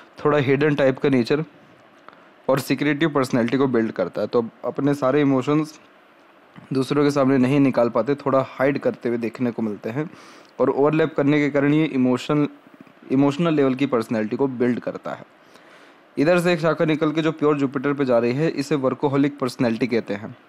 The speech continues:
इस कंडीशन में खाली बैठना पसंद नहीं होता, कुछ ना कुछ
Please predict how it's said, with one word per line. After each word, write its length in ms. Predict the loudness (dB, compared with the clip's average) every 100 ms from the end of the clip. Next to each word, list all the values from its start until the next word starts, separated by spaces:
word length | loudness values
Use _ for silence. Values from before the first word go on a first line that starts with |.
| -14 -4
इस 120 | -4
कंडीशन 460 | 0 0 0 0 0
में 120 | 0
खाली 280 | 0 2 4
बैठना 300 | 2 2 0
पसंद 300 | 0 0 2
नहीं 140 | 4
होता, 240 | 2 0 -4 -6
कुछ 180 | -8 -4
ना 60 | -4
कुछ 240 | -4